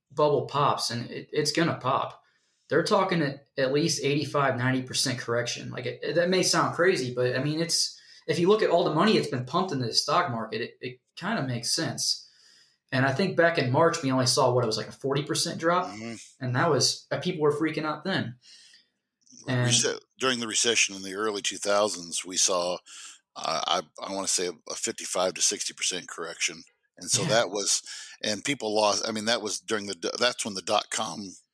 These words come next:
Speaker 2: the whole dot-com
Speaker 1: The
Speaker 2: bus-
Speaker 1: dot-com bubble.
Speaker 2: Yep, and it, when it bur-, and when it burst, I mean, a lot of people lost their stuff.
Speaker 1: Yeah, so I mean, this is serious stuff. Pay attention to it, especially if, you know, if you have a,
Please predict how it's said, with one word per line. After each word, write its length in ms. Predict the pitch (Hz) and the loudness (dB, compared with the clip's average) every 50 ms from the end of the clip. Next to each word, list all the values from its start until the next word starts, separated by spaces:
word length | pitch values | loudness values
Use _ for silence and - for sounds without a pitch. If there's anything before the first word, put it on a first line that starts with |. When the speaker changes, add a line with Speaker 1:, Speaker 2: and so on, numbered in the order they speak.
| _ - | _ -12
Speaker 2:
the 80 | - 98 | -10 -6
whole 140 | 104 107 98 | -6 -6 -4
dot-com 520 | 90 110 98 - - - 110 110 104 104 98 | 0 0 0 0 0 -2 -2 -2 -4 -4 -4
Speaker 1:
The 60 | 104 98 | -4 -2
Speaker 2:
bus- 80 | - | 0
Speaker 1:
dot-com 360 | 117 110 107 - 123 120 123 | 0 -2 -2 -2 -4 -4 -2
bubble. 300 | 123 127 127 131 127 - - - - - - _ _ _ | -2 -2 -2 -4 -4 -6 -10 -14 -20 -20 -20 _ _ _
Speaker 2:
Yep, 220 | - 113 110 113 - _ _ _ _ _ _ - | -4 0 0 0 0 _ _ _ _ _ _ -10
and 100 | 104 101 | -4 0
it, 140 | 107 110 85 | 0 0 0
when 140 | 104 107 113 | 0 0 0
it 180 | 123 120 - | 0 0 2
bur-, 160 | 113 120 113 | 0 0 2
and 240 | 113 127 131 131 135 | 2 2 2 2 2
when 100 | 139 143 | 2 4
it 140 | 156 151 - | 4 2 2
burst, 320 | - 120 113 107 - - | 0 0 0 0 0 0
I 80 | 113 107 | 0 0
mean, 140 | 104 110 110 | -2 0 0
a 60 | 107 | 2
lot 180 | 104 110 120 113 | 2 2 2 2
of 60 | - | -2
people 220 | 107 - - 90 | -6 -10 -6 -4
lost 280 | 92 92 95 92 - - | -2 0 2 2 0 0
their 80 | 90 | 0
stuff. 400 | - - - 95 85 80 - - - _ - - - - - - - - - - - - - - - - - - - - - - - | -4 -4 -4 -2 -4 -4 -6 -8 -12 _ -18 -18 -14 -12 -12 -12 -12 -12 -12 -12 -12 -12 -14 -12 -10 -6 -4 -2 -2 0 0 0 0
Speaker 1:
Yeah, 60 | 120 | 0
so 560 | 117 113 - - - - - - - 127 127 | 0 0 -2 -4 -6 -4 -4 -2 2 2 4
I 100 | 127 131 | 4 4
mean, 300 | 135 131 131 131 127 - - - - - - - - - _ _ _ _ _ _ _ _ _ _ _ - | 4 2 2 2 0 -4 -8 -14 -14 -16 -16 -18 -20 -20 _ _ _ _ _ _ _ _ _ _ _ -8
this 220 | - 143 - - | -4 -4 -4 -2
is 120 | 147 143 - | -2 -2 0
serious 360 | 170 185 180 180 160 - - | 2 2 2 2 0 -2 -2
stuff. 280 | - 180 - - - - | -4 -4 -4 -4 -4 0
Pay 120 | 170 156 | 0 0
attention 400 | 147 - - 156 151 - - 110 - | 0 0 -2 -4 -6 -6 -8 -8 -8
to 160 | - - 107 | -6 -6 -6
it, 140 | 107 - - | -6 -6 -8
especially 520 | - - - - 160 156 156 - 160 151 | -12 -8 0 2 2 2 4 4 4 4
if, 160 | 143 143 - 147 | 2 2 0 0
you 80 | 147 | 0
know, 100 | 147 151 147 | 2 2 2
if 120 | 143 151 | 0 0
you 100 | 156 147 | 0 2
have 220 | 151 156 156 139 | 2 4 2 4
a, 320 | 143 135 127 123 120 - | 2 2 2 2 2 0